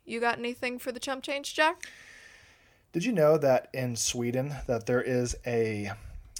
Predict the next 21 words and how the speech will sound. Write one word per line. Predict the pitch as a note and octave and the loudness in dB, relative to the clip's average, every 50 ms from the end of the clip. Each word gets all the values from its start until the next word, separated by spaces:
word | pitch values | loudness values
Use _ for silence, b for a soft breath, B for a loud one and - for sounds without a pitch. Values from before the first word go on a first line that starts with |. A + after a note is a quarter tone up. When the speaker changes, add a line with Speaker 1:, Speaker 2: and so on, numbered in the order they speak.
| - - - - - - - - _ _ _ _ _ _ _ _ _ _ _ _ _ _ _ _ _ _ _ _ _ _ _ _ - - - - - | -18 -18 -20 -20 -20 -20 -20 -20 _ _ _ _ _ _ _ _ _ _ _ _ _ _ _ _ _ _ _ _ _ _ _ _ -18 -16 -16 -16 -14
Speaker 2:
they | - D3+ D3+ C#3 C3 | -8 -2 -2 -2 -2
call | - - - F3 F#3 G3 | 0 2 4 4 4 4
it | F3+ | 2
a | E3+ | 0
cure | - - - - C3 B2 A#2+ B2+ C3 C#3+ C#3+ | -4 -6 -6 -4 0 0 2 2 0 0 -2
for | - - C#3 | -2 -2 0
blindness, | B2 C3 C3 B2 C3 C3+ C3+ C#3+ D3+ C#3+ - | 2 4 2 2 2 0 -2 -4 -2 -2 0
but | - C3+ A#2+ - - | 2 2 0 0 0
it | B2 A#2+ B2 | -4 -2 -2
is | A#2+ A#2+ | -2 -2
a | A2+ G#2+ A#2 A2+ | -2 -2 -2 -4
very, | G#2+ G#2+ A#2+ A#2+ A#2+ A#2+ B2 B2 | -4 -2 0 2 2 2 2 0
very, | A#2 A#2 A2+ A#2 A#2 A#2 A#2 A#2 A2+ A2 A2 - - _ _ _ _ _ _ _ _ _ _ _ - - - b b b b b b b b b b | 2 2 2 4 4 2 0 -2 -4 -6 -10 -16 -20 _ _ _ _ _ _ _ _ _ _ _ -14 -14 -14 b b b b b b b b b b
uh, | - A#2+ A#2+ | -8 -8 -6
what's | A#2 B2 A#2 - - | -6 -6 -6 -8 -8
the | - B2+ A2+ | -6 -6 -6
word? | G#2+ A2 G#2+ G#2 G2+ F#2+ F2+ E2 - _ _ _ _ _ _ _ - - _ _ _ - | -4 -4 -6 -6 -6 -6 -8 -10 -12 _ _ _ _ _ _ _ -20 -20 _ _ _ -10
Experimental | B2+ - - - - - B2+ A#2+ A#2+ A#2 A#2+ A#2+ B2+ A#2+ | -6 -2 0 0 0 2 0 0 0 0 -2 -2 -2 -4
treatment | - - C3 B2+ - B2 B2+ C3+ - - - - - - _ _ - | -4 -4 -8 -6 -6 -6 -8 -8 -8 -10 -12 -12 -12 -14 _ _ -4
that | B2+ A#2+ A2 - - - | -2 -2 -2 -2 -6 -8
cost | - - C3 A#2+ A#2+ A#2+ - - - - | -4 0 0 0 0 0 -2 -6 -6 -8